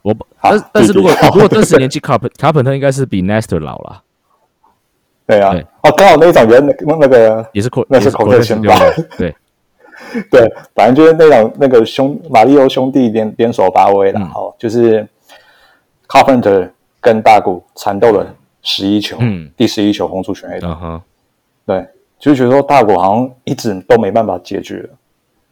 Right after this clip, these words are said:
Speaker 2: 顺利的解决那 Carpenter。
Speaker 1: 对。
Speaker 2: 而且他并没有说球速降到很多，或者是控球出毛病，没有，
Speaker 1: 嗯。
Speaker 2: 而是 Carpenter 一直能抓住大-，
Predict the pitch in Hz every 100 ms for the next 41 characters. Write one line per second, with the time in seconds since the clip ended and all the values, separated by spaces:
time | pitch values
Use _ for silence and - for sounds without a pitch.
0 | _ _ _ - 123 104 110 92 - 92
1 | 92 92 92 87 95 95 95 80 - _
2 | _ _ - 127 143 110 - _ _ _
3 | _ _ _ _ _ - 143 143 - 131
4 | 110 98 92 110 104 95 90 - 104 90
5 | - _ _ - 104 82 _ _ - 98
6 | 87 85 98 101 95 98 - 113 90 87
7 | 104 87 87 95 85 90 92 107 104 110
8 | 85 110 - 120 - _ _ - 120 101
9 | - _ 156 127 117 98 98 95 104 107
10 | 92 104